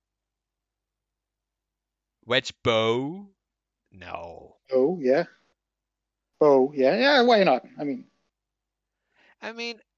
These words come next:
Speaker 1: I sort of think that we should just, you know, do a different kind of initialism where we don't take,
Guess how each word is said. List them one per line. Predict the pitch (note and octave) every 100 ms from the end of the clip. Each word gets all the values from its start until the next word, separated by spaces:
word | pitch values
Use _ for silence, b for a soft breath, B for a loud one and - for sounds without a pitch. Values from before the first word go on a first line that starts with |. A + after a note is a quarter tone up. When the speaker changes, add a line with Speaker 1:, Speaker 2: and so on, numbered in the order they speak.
| _
Speaker 1:
I | E3+ G3+
sort | - F#3 D#3
of | C#3
think | C3 A#2+ A#2
that | B2
we | A#2+
should | - -
just, | A#2 - _ _ _
you | A#2+
know, | A#2
do | - C3+
a |
different | - D#3+ - A#2+
kind | - A2 G2+
of | G#2+
initialism | G2+ F#2+ F#2 F2 - G2
where | A2 A2+
we | A#2+
don't | B2+ B2
take, | - A#2+ G2+ F#2